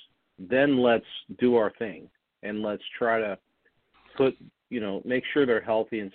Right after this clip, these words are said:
safe and all those different things, um, during fermentation." And that's prior to all the work that goes into growing the fruit.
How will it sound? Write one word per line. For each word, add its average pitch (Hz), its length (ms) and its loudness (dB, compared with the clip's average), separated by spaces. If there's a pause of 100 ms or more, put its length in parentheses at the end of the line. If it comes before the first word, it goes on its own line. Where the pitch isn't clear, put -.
safe 90 300 -8
and 92 100 -12
all 87 100 -10
those 85 240 -10
different 90 300 -10
things, 85 340 -10 (840)
um, 90 360 -4
during 120 280 2
fermentation." 90 920 -4 (880)
And 104 140 -2
that's 110 200 2 (260)
prior 120 500 2 (140)
to 95 460 -8
all 98 200 -4
the 95 140 -8
work 101 360 -4
that 92 120 -14
goes 95 240 -10
into 87 560 -14
growing 110 500 4
the - 80 -20 (120)
fruit. 82 260 -10